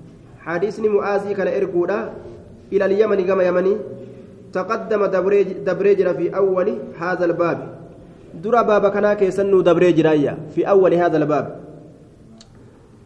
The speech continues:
Aaya. Dabree jira. وذكر ni dubbate باقي الحديث.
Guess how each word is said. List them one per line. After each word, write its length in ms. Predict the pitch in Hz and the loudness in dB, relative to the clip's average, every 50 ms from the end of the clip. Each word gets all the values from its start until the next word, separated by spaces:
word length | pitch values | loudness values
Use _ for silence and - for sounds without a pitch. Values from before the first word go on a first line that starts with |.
| - 143 | -8 -4
Aaya. 300 | 151 156 156 143 127 - - - - - - - - - - - - - | -2 -2 -2 -2 -4 -6 -10 -14 -18 -18 -20 -20 -20 -20 -20 -20 -12 -6
Dabree 320 | 143 165 165 165 170 175 165 | -2 -2 2 4 4 4 4
jira. 340 | 147 151 151 147 147 151 - - - - - - - - - - - - - - - - - - - - - - | 2 0 -2 -2 -4 -6 -8 -10 -14 -16 -18 -20 -20 -20 -20 -20 -20 -20 -20 -20 -20 -20 -20 -20 -20 -20 -10 -4
وذكر 420 | 180 185 202 220 254 247 254 240 233 | 0 2 2 2 2 0 0 0 0
ni 80 | 247 | -2
dubbate 360 | - 247 196 190 220 214 208 | -4 -6 -4 -2 -2 0 2
باقي 420 | 208 202 - 220 226 233 220 226 220 | 0 0 2 2 2 2 2 2 2
الحديث. 760 | 214 208 - - 202 196 233 226 202 170 165 139 120 - - | 2 2 0 -2 -4 -4 -4 -4 -6 -4 -6 -6 -6 -8 -14